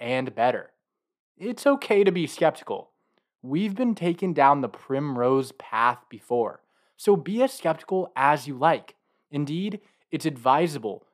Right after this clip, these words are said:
to avoid gushing enthusiasm. Therefore, rather than enthusiasm, quiet observation will serve you better. Quote,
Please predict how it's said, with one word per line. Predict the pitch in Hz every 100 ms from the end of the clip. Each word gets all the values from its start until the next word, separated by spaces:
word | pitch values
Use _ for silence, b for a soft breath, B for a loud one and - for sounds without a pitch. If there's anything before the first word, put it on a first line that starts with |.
| _
to | 131
avoid | 117 113 117 160 143 117
gushing | 120 123 - 143 143
enthusiasm. | 139 120 107 123 123 117 95 104 98 - _ _ _ -
Therefore, | 233 226 127 92 - _ _ _ _
rather | 127 175 226 247
than | 233 226
enthusiasm, | 208 180 185 170 208 202 214 233 - _ _ _ _
quiet | 113 127 170 202 - -
observation | 127 135 139 156 120 117 - 139 151 - _ _
will | 110 101
serve | - 113 110 123 104
you | 104 107
better. | 101 95 95 95 _ _ _ _ _ _ _ _ _ _ _ _ _ _
Quote, | - 127 98 -